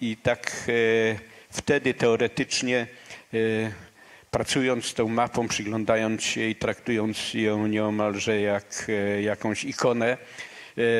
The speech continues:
no i jakoś wtedy w to Karakorum, e, to Karakorum zacząłem poznawać. No, a później już jeździłem w to Karakorum też, e, wiele razy i, i to są, no, fajne góry, świetne.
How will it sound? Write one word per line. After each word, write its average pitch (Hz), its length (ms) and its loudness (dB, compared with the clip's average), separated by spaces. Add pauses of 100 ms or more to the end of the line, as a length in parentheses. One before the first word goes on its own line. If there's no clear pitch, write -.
(800)
no 123 300 -2
i 123 140 -2 (280)
jakoś - 680 -2 (120)
wtedy 139 340 -2
w - 80 -8
to 131 160 0
Karakorum, 127 680 0 (840)
e, 120 60 2
to 135 140 2
Karakorum 127 540 2
zacząłem 123 340 0
poznawać. 104 640 0
No, 104 100 -2
a 110 60 -2
później 135 300 -4
już - 560 -2
jeździłem 147 480 2
w - 40 -10
to 117 120 -4
Karakorum 101 520 0
też, - 500 -4
e, 98 380 -2 (300)
wiele 107 260 2
razy 113 540 2 (140)
i, 117 460 -2 (600)
i 120 180 -6 (100)
to 139 140 -2
są, 143 340 -2 (760)
no, 139 220 -6
fajne 123 360 0
góry, - 280 -6
świetne. - 600 -10